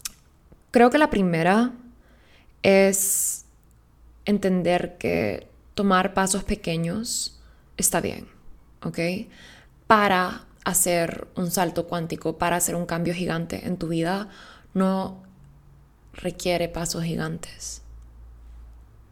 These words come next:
Si vos haces muchos pasos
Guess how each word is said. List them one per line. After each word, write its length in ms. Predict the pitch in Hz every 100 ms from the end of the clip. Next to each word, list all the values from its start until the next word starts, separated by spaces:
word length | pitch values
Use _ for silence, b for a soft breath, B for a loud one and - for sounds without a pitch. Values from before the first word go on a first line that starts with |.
| - _ _ -
Si 180 | - 196
vos 160 | 190
haces 260 | 202 202 190
muchos 540 | 185 196 202 202 190 - -
pasos 840 | 175 170 - - - - -